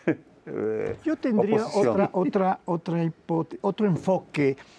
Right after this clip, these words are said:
Speaker 2: eh, a partir de algo que decía que así es la lucha, así es la pelea. Bueno, así son las peleas de box. Eh, en las peleas de box,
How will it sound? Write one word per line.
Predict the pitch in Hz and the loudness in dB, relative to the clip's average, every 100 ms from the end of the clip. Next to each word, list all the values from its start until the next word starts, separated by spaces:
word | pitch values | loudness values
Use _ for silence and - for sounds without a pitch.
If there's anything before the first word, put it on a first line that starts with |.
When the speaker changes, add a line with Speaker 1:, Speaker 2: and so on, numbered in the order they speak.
| - - | -14 -4
Speaker 2:
eh, | 123 117 107 123 - | 0 2 2 0 -2
a | 147 | -6
partir | - 147 - 220 | -4 -2 0 2
de | 175 156 | 2 2
algo | 156 160 147 | 2 0 -2
que | 139 | -2
decía | 127 - 151 143 | -4 -2 -2 -2
que | 131 | -2
así | 120 - | -4 -2
es | 127 135 | -4 -2
la | 107 | -2
lucha, | 127 151 - 143 | -2 -4 -4 -6
así | 117 - | -6 -8
es | 110 | -8
la | 117 | -8
pelea. | - 110 123 123 120 - - - | -6 -4 -4 -4 -8 -14 -20 -6
Bueno, | 185 185 - | -4 -4 -8
así | 175 277 | -6 -4
son | - 262 | -2 -2
las | 214 - | -2 -4
peleas | 160 165 160 | -4 -2 -4
de | 165 | -6
box. | 170 196 - - - _ _ _ _ _ _ _ - | -6 -8 -12 -20 -20 _ _ _ _ _ _ _ -2
Eh, | 160 151 - - _ _ _ _ - | 0 0 -4 -20 _ _ _ _ -4
en | 180 | 0
las | 185 175 | 0 -2
peleas | - 196 262 254 | -4 -2 0 -2
de | 196 | -2
box, | 127 160 - - | 0 0 -2 -10